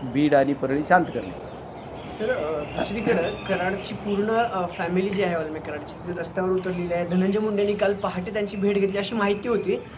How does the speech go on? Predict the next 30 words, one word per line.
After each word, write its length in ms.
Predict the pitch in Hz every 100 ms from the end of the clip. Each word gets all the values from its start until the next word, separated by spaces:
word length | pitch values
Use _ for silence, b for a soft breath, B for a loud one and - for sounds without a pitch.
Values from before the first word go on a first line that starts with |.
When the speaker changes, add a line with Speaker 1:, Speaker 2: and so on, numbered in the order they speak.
| B 165
Speaker 2:
अ, 80 |
भे-, 180 | 170 180
अ, 140 | 165 165 - -
त्याचे 200 | 165 185
काही 120 | 208
व्हिज्युअल्स 360 | 180 175 202 190
किंवा 160 | 202
माहिती 260 | 190 175 196
आली 140 | 190
नाही 200 | 185 208
किंवा 180 | 202 196
त्यांच्याकडनं 420 | 196 185 208 226 220
काही 140 | 220
अधिकृत 300 | 202 202 190
आली 160 | 185 175
नाही, 160 | 175
पण, 160 | 220 247 254 B B 160
अ, 80 |
ब-, 280 | 165 165 165
धनंजय 320 | 170 185 196 220
मुंडेंनी 360 | 214 208 214
भेट 180 | 196 202
घेतल्यानंतर 540 | 202 202 202 208 208
देखील 280 | 196 202 -
त्यांचे 240 | 202 196 208
कुटुंबीय 440 | 196 202 208 226
मात्र 260 | 214 208 214
अजूनही 300 | 202 208 196
रस्त्यावरती 580 | 185 - 165 151 -
आहेत. 120 | 135